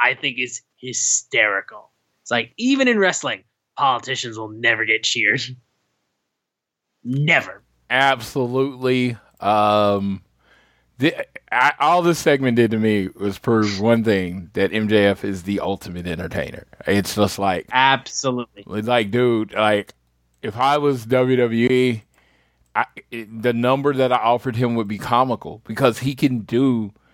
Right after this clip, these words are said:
Speaker 2: everything that they generally ask people in the W W E to do.
Speaker 1: Oh my God, dude. Like, the fact
Speaker 2: Yeah.
Speaker 1: that the segment literally leads to him, like, about to do another song,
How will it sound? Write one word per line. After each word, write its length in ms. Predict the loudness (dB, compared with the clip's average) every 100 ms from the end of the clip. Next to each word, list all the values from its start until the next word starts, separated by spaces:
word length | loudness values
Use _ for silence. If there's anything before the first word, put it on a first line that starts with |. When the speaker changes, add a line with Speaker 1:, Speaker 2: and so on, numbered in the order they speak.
| _ _ _ _ _ _ _
Speaker 2:
everything 1200 | 0 0 2 2 0 0 2 2 2 2 -2 -4 -2
that 160 | 0 2
they 180 | 2
generally 560 | 2 0 0 2 2 2
ask 300 | 2 2 -2
people 340 | -8 -6 -2
in 80 | -2
the 80 | 0
W 320 | 0 -2 0
W 340 | -2 -2 -4 -6
E 100 | -4
to 120 | -6
do. 100 | -4
Speaker 1:
Oh 80 | 0
my 140 | 0
God, 280 | 0 0 0
dude. 260 | 0 -2 0
Like, 160 | 0
the 80 | 0
fact 300 | -2 -2 -2
Speaker 2:
Yeah. 20 |
Speaker 1:
that 80 | -4
the 100 | -6
segment 360 | -2 -2 -2 -4
literally 300 | -4 0 0
leads 360 | 0 0 -2 -4
to 120 | -2
him, 280 | 0 0 2
like, 280 | 0 0 -6
about 380 | -2 -2 -2 -10
to 80 |
do 160 | -6 -4
another 300 | -2 0 -2
song, 480 | -2 -2 2 2